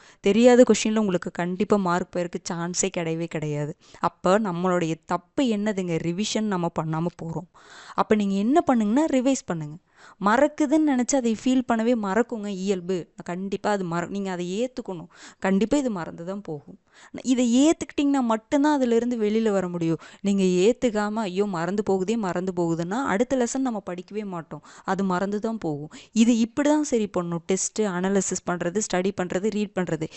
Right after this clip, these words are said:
இதன் மூலமா தான் சரி பண்ண முடியும். புரிஞ்சுதுங்களா? அதை நினைச்சு வருத்தப்பட்டுட்டு, வருத்தப்பட்டுட்டே இருந்தீங்கன்னா கடைசி வரைக்கும் அது பெண்டிங்லயே தான் இருக்கும்.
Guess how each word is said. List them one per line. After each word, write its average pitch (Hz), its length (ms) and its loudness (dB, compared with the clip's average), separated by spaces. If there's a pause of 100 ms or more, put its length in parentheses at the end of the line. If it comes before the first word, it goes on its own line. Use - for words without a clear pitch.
(180)
இதன் 294 340 6
மூலமா 254 320 4
தான் 240 120 -2
சரி 208 240 -4
பண்ண 170 200 -4
முடியும். 156 320 -8 (460)
புரிஞ்சுதுங்களா? 214 500 2
அதை 185 260 2
நினைச்சு 214 400 0
வருத்தப்பட்டுட்டு, 208 960 -4 (360)
வருத்தப்பட்டுட்டே 262 600 2
இருந்தீங்கன்னா 254 380 2
கடைசி 214 340 2
வரைக்கும் 208 300 4
அது 202 160 2
பெண்டிங்லயே 190 540 0
தான் 196 120 2
இருக்கும். - 280 -4